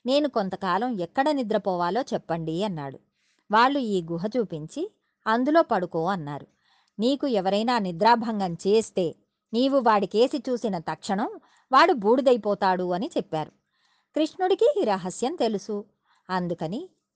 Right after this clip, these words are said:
కాలయవనుడిని అక్కడికి తీసుకెళ్ళాడు. కాలయవనుడు యాదవుల చేతిలో మరణించాడు కదా మరి. ఈ విధంగా ముచుకుందుడి వలన కాలయవనుడు మరణించాడు. ఇప్పుడు పదునెనిమిదవసారి జరాసంధుడు వచ్చాడు.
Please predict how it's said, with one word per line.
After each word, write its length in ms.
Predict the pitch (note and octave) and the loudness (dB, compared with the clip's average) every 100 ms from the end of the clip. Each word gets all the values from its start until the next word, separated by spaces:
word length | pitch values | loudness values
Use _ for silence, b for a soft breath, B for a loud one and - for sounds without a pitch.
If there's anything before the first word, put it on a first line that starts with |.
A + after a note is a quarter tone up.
| - | -2
కాలయవనుడిని 880 | G3 G#3+ C#4 C#4+ C4 A#3+ A3 G3 F4 | 2 2 2 2 0 0 0 -2 -4
అక్కడికి 280 | - G3+ G3 | -6 -6 -6
తీసుకెళ్ళాడు. 760 | A3+ F#3+ - E3 D3 C#3+ _ _ _ _ - | -8 -8 -6 -6 -6 -8 _ _ _ _ -8
కాలయవనుడు 840 | E3 F3 G#3+ G3+ F#3 F3 C4+ F#4 G#3+ - | -4 0 2 0 -2 -4 -6 -10 -14 -10
యాదవుల 400 | C#3+ D3+ F3 G3+ | -6 -4 -2 -2
చేతిలో 380 | G#3 G3+ G#3+ A#3 | -2 -4 -2 -2
మరణించాడు 540 | G3 F#3+ G#3+ A3+ A3 | -2 -4 -4 -4 -4
కదా 240 | A3+ A3 | -4 -4
మరి. 300 | G#3+ F#3+ A3+ - _ _ _ _ | -4 -4 -8 -12 _ _ _ _
ఈ 240 | F3+ G3+ A3 | -6 -2 0
విధంగా 580 | F#3 E3 F3+ E3+ F#3+ F#4 _ _ | -2 -2 -6 -4 -4 -4 _ _
ముచుకుందుడి 580 | G3 A3 E4 F4 E4 C#4+ | -8 -6 -4 -2 0 0
వలన 520 | A3+ F#3+ D#3+ D#3 F3 - _ | 0 0 -4 -8 -10 -16 _
కాలయవనుడు 640 | - B3+ C4 A#3 F#3+ F3+ A#3 | 0 2 2 2 0 -4 -4
మరణించాడు. 640 | F#4 D4 G#3 D#3 D#3+ C3+ - _ _ _ _ _ G#3 | -4 -4 -4 -6 -8 -10 -12 _ _ _ _ _ -6
ఇప్పుడు 540 | A3 - C4+ E3 F3 - _ _ - | -4 -2 -2 -2 -6 -16 _ _ 0
పదునెనిమిదవసారి 1040 | G3 F#3+ A#3 B3 B3 B3 A#3+ A3 A#3+ D4+ | 2 2 0 0 0 2 2 2 2 2
జరాసంధుడు 720 | D#4+ G3 F3+ G#3+ B3 A3+ A3+ | 2 0 2 0 -2 -2 0
వచ్చాడు. 520 | A3 G#3 - F#3+ F3+ | 0 -2 -2 -2 -2